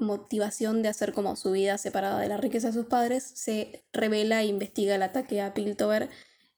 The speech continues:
lo que la lleva a sacar a una prisionera que estuvo encerrada por años en una cárcel medio al estilo...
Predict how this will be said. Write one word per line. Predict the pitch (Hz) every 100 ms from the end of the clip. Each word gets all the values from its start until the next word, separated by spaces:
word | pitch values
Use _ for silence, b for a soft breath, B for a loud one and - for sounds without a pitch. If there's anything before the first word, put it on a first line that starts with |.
| -
lo | 214
que | 208
la | 202
lleva | 214 220 220
a |
sacar | 220 214 214
a | 214
una | 220 220 214 -
prisionera | 285 262 - 214 220 202 214 196 - - _
que | 226
estuvo | - 214 214
encerrada | 214 202 202 208
por | 202 202
años | 202 202 208 - -
en | 226 -
una | - 214 202
cárcel | 202 196 - 202 202
medio | 220 202 202 -
al | - 208
estilo... | - 254 254 214 247 254